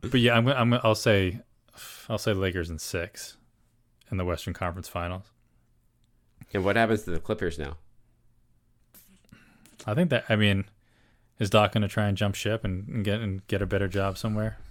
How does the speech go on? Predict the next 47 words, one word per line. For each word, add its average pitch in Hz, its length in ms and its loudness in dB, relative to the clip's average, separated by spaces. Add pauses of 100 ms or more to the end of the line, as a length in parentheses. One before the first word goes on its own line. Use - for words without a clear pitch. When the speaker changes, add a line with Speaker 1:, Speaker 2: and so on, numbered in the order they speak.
(120)
Speaker 2:
<laughs> - 140 0 (1160)
Speaker 1:
That 107 120 0
would 104 160 2
be, 98 160 0
that 104 220 -2
would 101 120 0
be 101 120 0
on 92 160 0
brand. 92 380 -2
But 131 260 0
I, 143 80 0
I 113 40 2
don't 92 100 -2
know. 90 100 -2
I 95 100 0
think 104 320 -4 (260)
'cause 107 140 -2
for, 160 160 -4
for, 143 240 0
for 127 160 0
one 147 220 2
more 123 160 2
season, 110 420 -2
they 90 140 -4
kinda, 90 420 -4 (760)
who, 143 200 2
who's, 127 320 -2
who, 135 300 -2
who's, 113 260 2
who 117 220 0
is 90 120 -2
it? 90 100 -4
Uh, 95 260 0
Trez 110 480 4
is, 101 160 -8
is, 107 280 -6
is 104 280 -4
a 101 400 0
free 107 220 -2
agent. 104 360 -2
Speaker 2:
Yeah, 98 280 0
Trez 123 320 2
is 117 100 0
a 113 80 0
free 113 200 0
agent, 107 600 0 (480)
but 95 260 -4